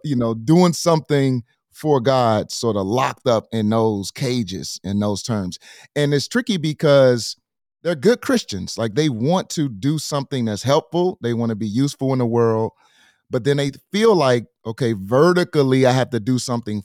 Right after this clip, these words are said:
for God. So let me," like, I know one guy, he was, um,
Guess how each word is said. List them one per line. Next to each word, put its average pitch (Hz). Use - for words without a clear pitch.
for 123
God. 98
So 107
let 117
me," 120
like, 110
I 120
know 131
one 127
guy, 110
he 135
was, 107
um, 92